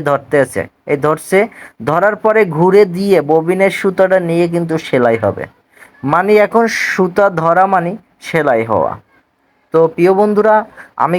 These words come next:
কিভাবে টাইমিংটা করে নিচ্ছি সেটা কিন্তু তোমরা আসলেই দেখতে পারছো। হয়তোবা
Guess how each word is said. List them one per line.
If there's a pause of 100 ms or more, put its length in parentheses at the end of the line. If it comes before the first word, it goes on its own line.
কিভাবে (140)
টাইমিংটা (120)
করে
নিচ্ছি
সেটা
কিন্তু (100)
তোমরা (120)
আসলেই (120)
দেখতে
পারছো। (380)
হয়তোবা